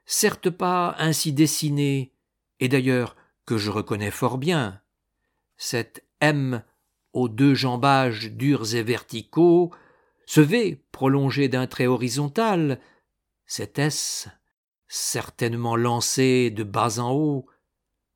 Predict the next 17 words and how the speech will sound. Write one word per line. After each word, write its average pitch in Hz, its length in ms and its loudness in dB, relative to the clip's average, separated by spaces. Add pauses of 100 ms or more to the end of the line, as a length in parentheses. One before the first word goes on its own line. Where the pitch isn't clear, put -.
Oh, 135 260 -4
je 98 120 -6
sais 101 220 -4
à 101 120 -4
quelle - 420 -6
écriture 110 640 -6
il 98 160 -8
vient 113 340 -4
de 104 120 -6
les 107 240 -4
emprunter. 113 760 -2 (600)
À 196 140 4
la 131 100 4
mienne. 95 640 -4 (1120)
Voilà 226 260 2
qui 117 220 -2
est, - 280 0